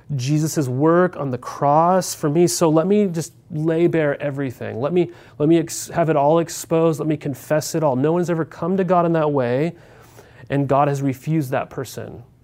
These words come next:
right? No one has ever, ever been refused by God who's come to him in that way, and no one ever will. So before we even dive in further, I just wanna ask you, what, what are you waiting for this morning? Right, if you're in a spot like this,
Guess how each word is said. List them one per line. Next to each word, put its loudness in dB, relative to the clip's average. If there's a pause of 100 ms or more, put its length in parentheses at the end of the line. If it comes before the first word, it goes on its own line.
(440)
right? -2
No 4
one 0 (280)
has -8
ever, -10 (160)
ever -10
been -6
refused -4
by 2
God -4
who's -8
come -6
to -4
him -2
in -2
that -4
way, -4
and -10
no -6
one -6
ever -10
will. -12 (960)
So -8
before 0
we 6
even 0
dive -2
in -6
further, -8 (640)
I -18
just -8
wanna -4
ask -8
you, -6
what, -6 (520)
what -18
are -8
you -6
waiting -6
for -12
this -16
morning? -10 (1500)
Right, -8
if -14
you're 0
in 0
a -2
spot -4
like -6
this, -12